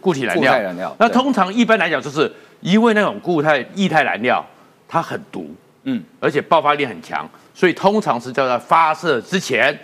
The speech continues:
Speaker 2: 才要灌。
Speaker 1: 才要灌。
Speaker 2: 对。
Speaker 1: 然后才要灌，所以你会看到金小胖每次要出去的时候，不是立在那边慢慢灌吗？
Speaker 2: 对。
Speaker 1: 那当然，美国的技术很好，不需要像金小胖花好几个小时。<laughs> 所以呢，一般来讲，中国这个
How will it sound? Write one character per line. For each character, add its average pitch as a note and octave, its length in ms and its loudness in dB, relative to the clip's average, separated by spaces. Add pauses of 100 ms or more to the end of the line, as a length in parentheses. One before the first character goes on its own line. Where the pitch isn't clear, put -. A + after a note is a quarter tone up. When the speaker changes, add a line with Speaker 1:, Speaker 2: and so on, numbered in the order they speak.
Speaker 2:
才 C3+ 100 -6
要 C3+ 140 0
灌。 C#3 200 0 (140)
Speaker 1:
才 - 140 2
要 F#3 100 4
灌。 A3 340 4
Speaker 2:
对。 G#2+ 200 -4 (180)
Speaker 1:
然 F3 100 4
后 F#3+ 60 0
才 F3+ 80 2
要 G#3 100 6
灌， G3+ 220 2
所 G#3 80 4
以 G#3 40 6
你 G3 40 2
会 G#3 80 4
看 G#3 80 6
到 G3+ 60 4
金 G#3 180 0
小 F3 100 2
胖 F3 160 4
每 C#3 140 -4
次 C3+ 140 0
要 G3+ 40 4
出 F#3 160 0
去 F3+ 120 4
的 E3+ 40 4
时 C#3 60 -2
候， D#3+ 60 0
不 E3 80 2
是 E3+ 40 0
立 E3+ 120 0
在 E3+ 120 4
那 D#3+ 120 4
边 E3 200 -2 (220)
慢 D#3 120 -8
慢 D#3+ 120 4
灌 E3 220 2
吗？ A#2 200 0
Speaker 2:
对。 G#3 120 4
Speaker 1:
那 G3+ 80 2
当 G3 160 4
然， G#3+ 80 0
美 D#3 180 0
国 C#3+ 140 0
的 F#3+ 60 4
技 G#3 140 -2
术 F#3+ 140 0
很 B2+ 180 -2
好， D#3+ 300 0 (160)
不 A3 100 2
需 F#3 140 2
要 G3 60 6
像 F#3 160 2
金 F3+ 100 -10
小 A#2+ 140 -6
胖 C#3 160 2
花 C3+ 180 0
好 B2+ 140 0
几 - 160 -16
个 A2+ 80 -4
小 G#2 180 -10
时。 D2+ 260 -16 (180)
<laughs> G#2+ 220 -8
所 A#3 300 4
以 B3 80 2
呢， E3+ 240 2 (240)
一 G#3+ 220 4
般 F3 160 4
来 D#3 160 -2
讲， C3 200 0 (380)
中 A#3 300 4
国 D3 200 2
这 D#3+ 80 0
个 D3 220 0